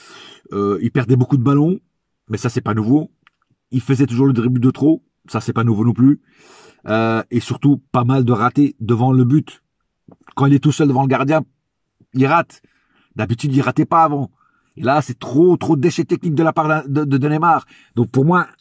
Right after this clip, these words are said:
un Neymar trop, un, un, un jeu, euh, le jeu de Neymar trop, euh, euh, comment dire, euh, pas, euh, trop décevant dans le sens, euh,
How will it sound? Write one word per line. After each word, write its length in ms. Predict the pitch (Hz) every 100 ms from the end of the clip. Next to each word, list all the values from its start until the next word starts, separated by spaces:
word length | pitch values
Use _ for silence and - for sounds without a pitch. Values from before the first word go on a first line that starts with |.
| _ -
un 100 | 131
Neymar 300 | 151 165 - _ _
trop, 480 | - 117 180 196 170 - _
un, 160 | - 143 147
un, 180 | 139 131
un 120 | 135
jeu, 340 | 120 156 196
euh, 160 | 139 123
le 100 | 135
jeu 160 | 131 175
de 100 | 165
Neymar 240 | 180 -
trop, 520 | - 190 185 170 151
euh, 200 | 139 131 - - _ _ _ _ -
euh, 880 | 107 98 95 90 82 82 78 71 -
comment 160 | 117 135
dire, 220 | 131 - _ _ _ - _ _ _ _ _ 76
euh, 160 | 98 104 - -
pas, 120 | 165
euh, 140 | 151 143
trop 180 | - 196
décevant 420 | 196 214 220 220
dans 120 | 190
le 60 | 175
sens, 340 | 226 214 -
euh, 240 | 165 156